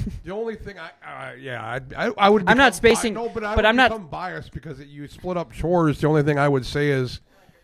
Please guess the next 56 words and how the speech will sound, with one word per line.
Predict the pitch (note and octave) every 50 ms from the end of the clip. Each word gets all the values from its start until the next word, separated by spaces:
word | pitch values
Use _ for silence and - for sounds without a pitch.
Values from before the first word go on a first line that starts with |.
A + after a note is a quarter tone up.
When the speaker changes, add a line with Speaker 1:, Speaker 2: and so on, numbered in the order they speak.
| _ -
Speaker 2:
if | D3 C#3+ -
that's | - D3+ E3 E3 - -
your | B2+ B2+ C#3+ E3 D#3 D3
role | C3 C3+ D#3+ F3 E3 D#3+ C#3 C#3
or | C3 B2+
that's | B2 C#3 C#3 -
what | - D3 B2+ -
you | C3 C#3 C3
do. | A2+ G#2+ A2+ D#3 D#3 D#3 C#3 C#3 C3+ - _ _ _ _ - - C#4+ C#4 -
Speaker 1:
Well, | C4 A3 F#3+
yeah, | G3 A3 G#3+ D#3+ C#3 C#3
if, | - -
if | F#3+ E3 -
you're, | F3 F3 D#3+ D#3+ -
if | - E3 E3+
Speaker 2:
Yeah. | E3+ F3
Speaker 1:
it's | E3 - -
split | - - - - E3 F#3+ F#3 - -
that | C3+ C#3+ C#3 C3 - -
way, | A#2+ A#2 A#2+ C#3 D3 C#3 B2
Speaker 2:
Right, | A#2 A#2 A#2 - -
right. | C#3+ - -
Speaker 1:
then | C3 C3+ C3+ B2+ B2+
yeah, | C#3 D3 C#3
that's | A#2+ B2 A#2+ - -
something | C3+ B2+ A2+ A#2+ A2+
different. | G#2 B2+ C#3 - - A#2 -
But, | - A#2 A2 - _ _ _ _
Speaker 2:
But, | C#3+ D#3+
but | E3
I | F3+
also | F#3+ G3+ G#3 - - G#3
wanted | F3+ F3+ F3 E3+ D#3
to | D#3 D#3
add, | D3+ C#3+ -
to | D3+ C3
me, | C#3 D#3 G3 A3+ G#3+ G3
it's | D#3 - - B2 A#2
mental. | A#2+ B2+ B2+ C#3 D#3+ F#3+ - - D3 A#2+ A2 A2+
It's | A#2+ - - - -
not | C#3 D#3+ G3 -
just, | D3 B2 A#2+ C3 D#3+ F3 D#3+ - - - - - _ _ _ _ _ _ _ _ _ _ -
like, | B2+ B2+ A#2 - -
what | B2+ C#3 - -
you | C3 B2+
do | A2 A#2 C#3+ D3+
on | D3+ C3+
a | A#2
daily | B2 B2 B2 A#2+ A#2
basis | G#2+ A2+ A2 G#2 - A#2 - -
when | A#2 A2+
you | A2+ G#2+
talk | - A#2+ A#2+ A#2+ -
about | A#2+ A2+ A2+ G#2+ F#2+
lazy | G#2+ A2 A#2+ A#2+ A2+ G#2+ B2 A#2 G#2
or | G2 A2 G#2+ G#2 G#2 G2+ G2+